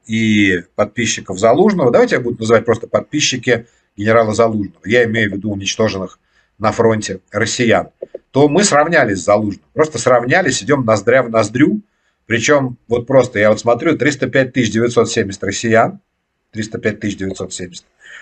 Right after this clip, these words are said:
А подписчиков у меня триста, триста пять тысяч девятьсот восемьдесят. Поэтому я щас попрошу всех, кто смотрит это, где бы вы ни смотрели, перейдите по ссылке, где написано "Подписывайтесь на канал Шательман", собака Шательман, нажали,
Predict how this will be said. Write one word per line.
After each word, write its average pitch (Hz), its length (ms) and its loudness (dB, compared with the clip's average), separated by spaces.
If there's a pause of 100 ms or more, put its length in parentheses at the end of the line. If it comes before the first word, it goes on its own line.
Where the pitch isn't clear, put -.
А 107 80 -2
подписчиков 139 640 0
у 135 60 2
меня 120 180 2
триста, 143 340 -2
триста 151 380 -2
пять 127 260 0
тысяч 196 160 -2
девятьсот 120 380 0
восемьдесят. - 400 -4 (1500)
Поэтому 127 320 2
я 127 60 0
щас 135 200 0
попрошу 123 440 0
всех, 117 300 -2
кто 101 100 -8
смотрит 101 400 -6
это, 117 260 0 (340)
где 95 400 -4
бы 135 100 -2
вы 123 100 0
ни 113 40 -4
смотрели, 98 440 -4
перейдите 117 640 -2
по 107 160 0
ссылке, 107 360 -4
где 92 120 -8
написано 101 460 -6 (640)
"Подписывайтесь 95 640 -6
на 98 80 -12
канал 98 240 -2
Шательман", 135 560 -2 (960)
собака 104 340 0
Шательман, 120 560 -4 (160)
нажали, 123 540 0